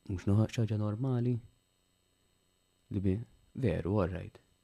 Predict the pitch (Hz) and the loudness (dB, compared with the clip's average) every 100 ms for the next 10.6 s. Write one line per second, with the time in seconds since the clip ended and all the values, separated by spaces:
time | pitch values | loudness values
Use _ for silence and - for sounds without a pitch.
0 | _ - 147 143 147 147 - - - - | _ -6 -4 -2 -4 -6 -8 -18 -20 2
1 | 165 139 139 135 131 127 123 113 113 160 | 8 10 10 6 4 -2 0 0 0 -2
2 | 156 135 135 120 - 131 107 - - - | -4 -2 -4 -6 -6 -4 -4 -4 -8 -10
3 | - _ _ _ _ _ _ _ _ _ | -14 _ _ _ _ _ _ _ _ _
4 | _ _ _ _ _ _ _ _ - 127 | _ _ _ _ _ _ _ _ -6 0
5 | 139 107 92 92 87 101 123 92 82 - | 2 2 2 2 2 2 2 0 -2 -6
6 | - _ _ _ _ _ _ _ _ _ | -18 _ _ _ _ _ _ _ _ _
7 | _ _ _ _ _ - 185 85 85 85 | _ _ _ _ _ -8 -4 0 0 0
8 | 131 131 87 82 - _ _ _ _ _ | 0 -2 -4 -6 -10 _ _ _ _ _
9 | _ _ _ _ _ _ _ _ 90 90 | _ _ _ _ _ _ _ _ -2 -2
10 | - - 110 85 82 80 | -2 -2 0 0 -2 -6